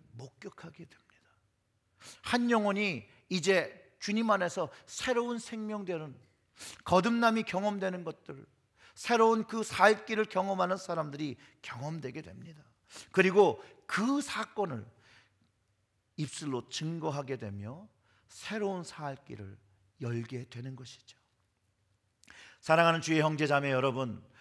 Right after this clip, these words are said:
우리가 오직 하나님과 주님께 우리의 마음을 맞추고 그분의 임재와 영광에 우리의 신경을 집중시키며 살아갈 때 우리는 다른 것을 보지 않게 됩니다.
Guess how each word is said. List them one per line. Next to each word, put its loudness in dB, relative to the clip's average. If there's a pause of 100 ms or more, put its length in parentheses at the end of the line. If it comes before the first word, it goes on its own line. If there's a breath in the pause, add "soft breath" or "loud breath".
(100)
우리가 6
오직 0
하나님과 2
주님께 -4
우리의 -2
마음을 4
맞추고 -8 (300 loud breath)
그분의 0
임재와 2
영광에 -2
우리의 0
신경을 -6
집중시키며 -10 (500 loud breath)
살아갈 -6
때 -10 (240 loud breath)
우리는 -4
다른 -6
것을 -8
보지 -12
않게 -16
됩니다. -20